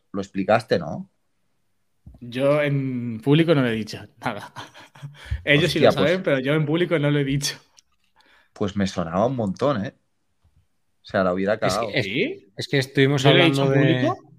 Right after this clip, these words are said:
Speaker 3: Mm, no lo sé. Claro, yo me, o sea, me cuesta al final de, o sea, discernir
Speaker 2: Es que ahora
Speaker 3: entre
Speaker 2: que lo dice
Speaker 3: qué
Speaker 2: Jordi,
Speaker 3: has
Speaker 2: igual,
Speaker 3: dicho en público.
Speaker 2: igual la solté en el podcast de la banda, ¿eh?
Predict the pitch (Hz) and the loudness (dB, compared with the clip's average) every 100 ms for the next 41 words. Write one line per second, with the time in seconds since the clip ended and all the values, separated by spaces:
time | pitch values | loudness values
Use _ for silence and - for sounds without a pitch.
0 | _ _ _ _ _ _ _ - 131 127 | _ _ _ _ _ _ _ -14 -10 -8
1 | 123 123 120 110 113 - _ _ _ _ | -6 -6 -8 -8 -10 -14 _ _ _ _
2 | _ _ _ _ _ _ _ _ _ - | _ _ _ _ _ _ _ _ _ -2
3 | 127 107 117 110 117 110 120 113 110 107 | 0 0 -6 -8 -10 -10 -8 -6 -4 -4
4 | 120 - 131 127 143 - - - _ _ | -6 -2 0 0 -6 -14 -20 -20 _ _
5 | - 120 - 120 120 117 120 - - 117 | -4 -2 0 0 0 -2 -4 -6 -10 -6
6 | 110 104 101 110 107 110 - 113 160 120 | -2 -2 -4 -6 -6 -6 -4 -2 0 2
7 | 170 185 190 180 185 123 123 127 127 - | 2 4 4 2 2 4 4 4 4 2
8 | 120 - 131 123 135 135 135 151 139 180 | 2 2 2 2 0 2 0 2 2 4
9 | 196 202 180 143 175 202 180 139 180 - | 2 2 -4 -2 -2 0 -2 -6 -8 -6
10 | 196 151 156 220 110 120 285 _ | -6 -4 -6 -8 -10 -12 -16 _